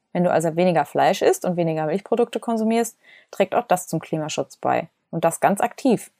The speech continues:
Denn jeder Deutsche verursacht damit mehr als fünfhundertsechzig Kilogramm C O zwei Äquivalent pro Jahr. Ein Vegetarier kann diese Emissionen halbieren und bei einem Veganer kommt man im Jahr sogar nur noch auf fünfundsiebzig Kilogramm. Ersparnis sind immerhin null Komma fünf Tonnen, was ich ziemlich viel finde.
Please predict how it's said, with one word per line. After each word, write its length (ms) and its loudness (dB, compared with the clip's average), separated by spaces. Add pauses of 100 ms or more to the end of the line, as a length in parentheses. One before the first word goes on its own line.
(260)
Denn 80 0
jeder 220 4
Deutsche 260 4
verursacht 480 2
damit 220 0
mehr 180 2
als 140 -4
fünfhundertsechzig 840 0
Kilogramm 460 0
C 140 0
O 60 2
zwei 260 2
Äquivalent 500 2
pro 160 -2
Jahr. 300 0 (480)
Ein 180 -2
Vegetarier 680 2
kann 220 0
diese 180 2
Emissionen 540 0
halbieren 480 0
und 180 -6
bei 80 0
einem 240 -2
Veganer 560 2
kommt 300 0
man 160 -2
im 100 -2
Jahr 360 4
sogar 200 2
nur 80 2
noch 160 2
auf 160 -2
fünfundsiebzig 680 0
Kilogramm. 600 0 (380)
Ersparnis 560 0
sind 120 -2
immerhin 260 2
null 140 6
Komma 200 -2
fünf 220 -4
Tonnen, 240 2
was 100 -2
ich 140 -6
ziemlich 300 2
viel 140 2
finde. 340 -4